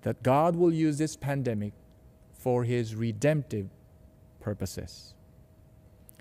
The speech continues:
So there's a beautiful reflection that was passed to me. The title, "Don't Waste This Epidemic."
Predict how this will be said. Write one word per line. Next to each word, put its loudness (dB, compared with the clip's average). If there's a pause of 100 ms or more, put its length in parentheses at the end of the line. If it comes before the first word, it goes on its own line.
(140)
So 0
there's 6
a 4
beautiful 4
reflection 0
that 0
was -4 (120)
passed 0
to -2
me. -2 (1200)
The -6
title, 2 (640)
"Don't 4
Waste 0 (480)
This 2 (520)
Epidemic." 2